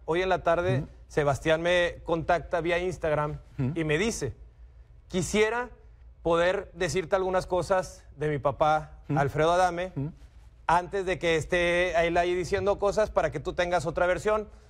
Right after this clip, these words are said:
Speaker 1: Y yo le dije, "¿Por qué mejor no enlazamos una llamada al aire
Speaker 2: Ujú.
Speaker 1: y se las dices tú? ¿Qué fue lo que pasó
Speaker 2: Ok.
Speaker 1: o cuál fue la molestia?". ¿Y no hay ningún problema?
Speaker 2: No, yo no tengo ningún problema.
Speaker 1: Tenemos a Sebastián en la línea. Buenas noches, Sebastián, ¿nos escuchas?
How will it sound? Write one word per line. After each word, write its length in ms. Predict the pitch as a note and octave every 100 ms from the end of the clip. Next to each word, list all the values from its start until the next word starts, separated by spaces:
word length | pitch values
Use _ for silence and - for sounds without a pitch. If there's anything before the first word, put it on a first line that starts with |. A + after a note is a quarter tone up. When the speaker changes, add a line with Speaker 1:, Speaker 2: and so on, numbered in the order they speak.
| - -
Speaker 1:
Y 60 | F3+
yo 60 |
le 120 | F#3+ G#3+
dije, 420 | A#3 G#3+ F3+ - - -
"¿Por 180 | E3+ D3+
qué 140 | G#3
mejor 520 | A3 A3 A#3 A3+ A3+ - -
no 160 | E3 F#3
enlazamos 440 | F#3+ F#3+ G3+ G3
una 160 | G3+ G#3
llamada 340 | G#3+ G#3+ A3+
al 100 | A#3+
aire 240 | A#3+ G#3+ A3
Speaker 2:
Ujú. 80 | A3+ - - - -
Speaker 1:
y 100 | F3+
se 120 | E3+ E3
las 180 | D#3
dices 340 | E3+ G3 A3+ -
tú? 220 | D4+ C#4 -
¿Qué 120 | - G3+
fue 140 | A3
lo 120 | A3+
que 120 | A3
pasó 280 | F3 G3+ F#3+
Speaker 2:
Ok. 40 | A3+
Speaker 1:
o 120 | F3+
cuál 180 | G3 G#3
fue 160 | - G#3
la 100 | G3+
molestia?". 560 | G3 G#3 G3+ F3 C#3 - - - - -
¿Y 280 | E3+ F3+ E3+
no 100 | E3
hay 80 | F#3+
ningún 220 | A3 A3
problema? 300 | A3 A#3+ E3
Speaker 2:
No, 160 | G#3 C4+
yo 120 | C4+
no 80 | C4
tengo 160 | B3+
ningún 220 | A3+ G#3 G#3+
problema. 420 | F3 E3+ G#3 B3+ - - - -
Speaker 1:
Tenemos 440 | - F3 G3+ A#3 A3+
a 80 | G#3
Sebastián 460 | G3+ F#3 - G#3
en 120 | A#3 A3
la 100 | G3
línea. 420 | G#3+ A3+ A#3+ A3+
Buenas 300 | F#3 G3+ G#3+
noches, 280 | G#3+ A3+ G3+
Sebastián, 340 | G#3+ G#3 G#3+
¿nos 100 | F#3+
escuchas? 540 | D3+ A3 B3+ B3+ -